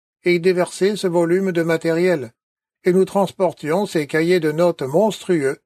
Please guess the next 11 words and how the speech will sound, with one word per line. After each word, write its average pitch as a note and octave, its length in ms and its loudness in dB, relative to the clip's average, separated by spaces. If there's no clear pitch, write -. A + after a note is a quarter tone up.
avec F3 260 0
ces F3 160 0
terribles E3+ 540 0
papiers D#3+ 460 0
théologiques E3 640 0
à D#3 60 0
l'intérieur, D#3 680 0
et F3 100 2
de F#3 80 4
la E3+ 160 2
formidable D#3 800 0